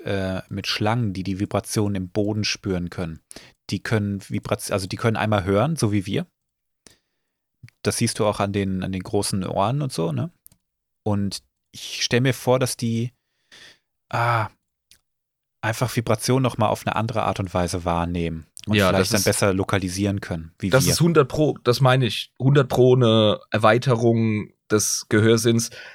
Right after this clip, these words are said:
Speaker 2: denn wenn wir ganz, ganz technisch rangehen an das Thema Hören, dann ist das Wahrnehmen von Vibrationen im Boden, wie es Elefanten oder Schlangen machen,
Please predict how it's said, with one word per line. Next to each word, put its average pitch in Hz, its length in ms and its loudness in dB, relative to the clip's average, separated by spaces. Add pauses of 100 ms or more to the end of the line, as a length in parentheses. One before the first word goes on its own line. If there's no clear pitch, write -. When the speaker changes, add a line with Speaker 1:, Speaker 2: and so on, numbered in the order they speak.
(140)
Speaker 2:
denn 104 220 2
wenn 123 180 6
wir 117 180 4
ganz, 117 400 2
ganz 98 300 0
technisch 95 640 -2
rangehen 78 600 -2
an 76 140 -6
das 80 140 -6
Thema 87 320 0
Hören, 90 400 2
dann 87 140 0
ist 85 220 -4
das 95 200 -2
Wahrnehmen 98 360 0
von 98 180 -4
Vibrationen 98 560 0
im 90 140 0
Boden, 104 340 2
wie 95 80 -2
es 85 140 -2
Elefanten 90 540 -4
oder 92 220 2
Schlangen 107 380 -2
machen, 92 360 -4